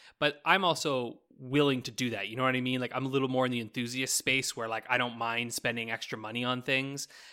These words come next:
But this has really unlocked, like, the amount of people who have gotten a Quest two. I didn't even realize it until I started, like, ordering one. Like, this thing has sold gangbusters over the last, uh, few months. And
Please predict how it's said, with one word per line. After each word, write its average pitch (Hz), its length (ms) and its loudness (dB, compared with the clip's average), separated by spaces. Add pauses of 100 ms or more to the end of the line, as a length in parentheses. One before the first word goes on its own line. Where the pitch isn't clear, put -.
But 139 220 0 (160)
this 190 240 0
has 117 180 -6 (300)
really 131 400 -2
unlocked, 104 560 -4
like, 110 120 -12
the 143 100 -8
amount 156 440 -4
of 185 160 -10
people 104 460 -10 (400)
who - 140 -8
have 113 120 -6
gotten 117 280 0
a 117 40 -14
Quest - 420 -8
two. - 260 -12 (280)
I 143 80 8
didn't 214 120 8
even 107 280 -2
realize 123 500 0
it 101 80 -16
until 107 260 -8
I 107 140 -6
started, 107 320 -6
like, 104 180 -12
ordering 113 300 -6
one. 98 180 -12
Like, 101 200 -16
this 165 160 -8
thing 160 280 -4 (300)
has 120 320 0
sold 110 380 -4 (440)
gangbusters 226 840 -4
over 110 200 -8
the 107 80 -8
last, 104 360 -6 (200)
uh, 113 160 -6
few 113 200 -10
months. 107 240 -8
And 185 140 -4